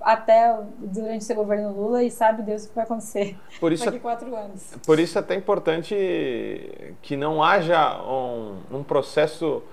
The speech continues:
Speaker 2: é, de, digamos assim, de tornar o, o Lira um imperador quase, né? Que é importante que a, a dissidência, por exemplo, do pessoal nessa votação é muito importante pra que tenha uma força de tensionamento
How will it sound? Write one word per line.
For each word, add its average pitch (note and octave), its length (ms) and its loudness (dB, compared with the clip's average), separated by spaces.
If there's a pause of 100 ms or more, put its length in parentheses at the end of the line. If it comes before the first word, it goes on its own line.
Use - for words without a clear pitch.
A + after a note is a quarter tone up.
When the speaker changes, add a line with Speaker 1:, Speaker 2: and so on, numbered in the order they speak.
(360)
Speaker 2:
é, G#2+ 680 0
de, A2+ 560 -8 (1160)
digamos D#3 380 0
assim, D3+ 380 2
de C#3 100 -6
tornar F3+ 540 8
o, E3 300 4
o D#3 60 0
Lira E3+ 340 4
um E3+ 100 0
imperador F3+ 560 4
quase, A2+ 360 2
né? A#2 180 -10 (120)
Que G2+ 600 -8
é G2 120 -2
importante F3+ 600 2
que G3 180 2
a, C#3+ 240 0
a C#3+ 100 6
dissidência, E3 460 -2
por D#3+ 100 -2
exemplo, D3+ 200 -2
do C#3 100 -6
pessoal D3 440 2
nessa C#3+ 240 -6
votação C3 460 -4
é G#3 40 -8
muito E3 260 -8
importante D3+ 560 -8 (160)
pra F#3 160 0
que F#3+ 140 -8
tenha D#3 300 -4
uma F#3 140 -4
força E3 380 -4
de D3 60 -8
tensionamento D3+ 800 -6